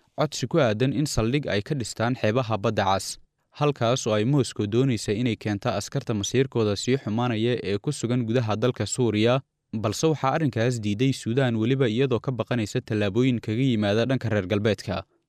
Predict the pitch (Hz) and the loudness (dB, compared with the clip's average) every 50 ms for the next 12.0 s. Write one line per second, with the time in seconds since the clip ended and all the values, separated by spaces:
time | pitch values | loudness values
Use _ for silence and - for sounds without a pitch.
0 | _ _ - 147 160 156 135 - - - 135 143 131 120 107 101 - - 107 - | _ _ -4 0 0 0 0 0 0 2 4 4 4 4 4 2 0 -2 -6 -4
1 | - 156 151 127 107 - - - 110 120 139 131 104 - 104 101 104 117 156 - | -2 0 0 0 -2 -4 -4 -2 0 2 2 0 0 0 -2 0 0 -2 -4 -2
2 | - 123 104 95 101 101 95 101 - _ - 117 120 131 110 143 123 101 95 - | -2 -2 -2 0 -2 -2 -2 -2 -4 _ -2 0 0 2 2 0 0 0 -2 -2
3 | - 117 127 131 113 101 - 123 123 117 120 131 120 101 - 110 98 95 98 - | -2 0 2 2 0 0 0 0 0 2 2 0 0 0 -2 -4 -4 -6 -4 -2
4 | 135 120 98 101 98 95 104 104 113 123 120 117 113 107 101 101 101 95 - 104 | -2 0 2 0 0 0 0 0 0 0 2 2 2 2 2 2 2 0 0 -2
5 | 117 - - - 113 - 123 101 90 101 - - 101 95 90 87 - _ _ _ | -4 -2 -2 -2 -2 -2 -4 -2 -2 -4 -4 -2 -2 -2 -2 -4 -8 _ _ _
6 | _ _ - 101 98 - - 156 143 - 120 120 139 143 135 131 - - 104 104 | _ _ -8 -8 -6 -4 -4 -4 -4 -2 0 0 2 2 2 0 -2 -2 0 0
7 | 104 101 - - 107 92 - - 135 143 139 123 120 123 139 - - - - - | 0 0 0 -2 -6 -4 -2 0 0 2 2 2 2 0 0 -2 -4 -10 -6 -4
8 | 110 104 117 123 117 82 95 101 - - 101 101 - 147 139 - 123 110 104 101 | -2 0 0 0 0 0 -2 -4 -4 -6 -6 -2 -2 -2 -2 0 0 0 0 0
9 | 98 120 123 113 107 104 107 117 131 135 131 - _ _ _ _ _ - - 101 | 0 0 0 2 2 2 2 2 0 0 -2 -4 _ _ _ _ _ -2 -2 0
10 | 98 - 151 139 117 - - 123 123 104 120 123 113 110 104 101 95 - - 123 | 0 0 0 0 0 0 0 -2 0 0 0 0 2 2 2 0 0 0 -2 0
11 | 120 123 127 113 101 - - 107 104 110 117 104 98 - - - 101 92 90 | 2 2 2 0 0 -2 -4 -2 0 2 2 2 2 0 -2 -2 -2 -2 -2